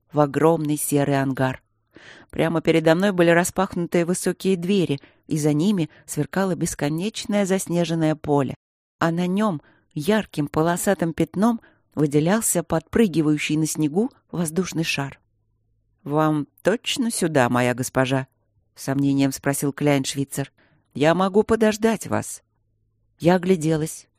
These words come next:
Натянутые от потолка до пола наискосок тросы, высокий помост, маты внизу, полки с какими-то сумками. Сердце застучало быстрее. «Не может быть!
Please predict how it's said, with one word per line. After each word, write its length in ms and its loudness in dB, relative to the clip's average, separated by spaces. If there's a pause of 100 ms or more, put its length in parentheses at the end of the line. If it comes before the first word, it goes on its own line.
Натянутые 720 2
от 100 0
потолка 420 0
до 160 4
пола 360 0
наискосок 800 -2 (300)
тросы, 520 0 (260)
высокий 440 -2
помост, 600 0 (300)
маты 360 0
внизу, 440 -2 (240)
полки 320 0
с 80 -6
какими-то 460 -4
сумками. 560 -6 (600)
Сердце 600 -2
застучало 640 -4
быстрее. 600 -4 (720)
«Не 160 -2
может 420 -4
быть! 480 -4